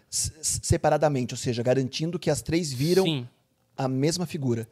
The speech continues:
Speaker 2: A
Speaker 1: né?
Speaker 2: mesma
Speaker 1: Porque eu acho que na
Speaker 2: figura.
Speaker 1: investigação ficou claro isso, né? Pelo que eu li, né?
Speaker 2: Sim, viram a mesma figura,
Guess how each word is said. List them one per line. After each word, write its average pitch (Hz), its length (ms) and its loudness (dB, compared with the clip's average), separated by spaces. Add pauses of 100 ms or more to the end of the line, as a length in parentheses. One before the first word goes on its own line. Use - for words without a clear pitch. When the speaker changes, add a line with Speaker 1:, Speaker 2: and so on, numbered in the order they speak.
(200)
Speaker 2:
A 131 140 -2
Speaker 1:
né? 127 120 2
Speaker 2:
mesma 151 160 4
Speaker 1:
Porque 151 120 2
eu 151 40 8
acho 147 100 0
que - 40 2
na 151 60 2
Speaker 2:
figura. 147 120 6
Speaker 1:
investigação 143 320 0
ficou 151 140 -4
claro 165 280 0
isso, 131 200 -4
né? 135 240 -4
Pelo 131 140 0
que 135 100 -2
eu 147 60 8
li, 120 180 4
né? 110 80 0
Speaker 2:
Sim, 143 360 2
viram 160 360 0
a 151 60 2
mesma 180 320 0
figura, 165 640 -2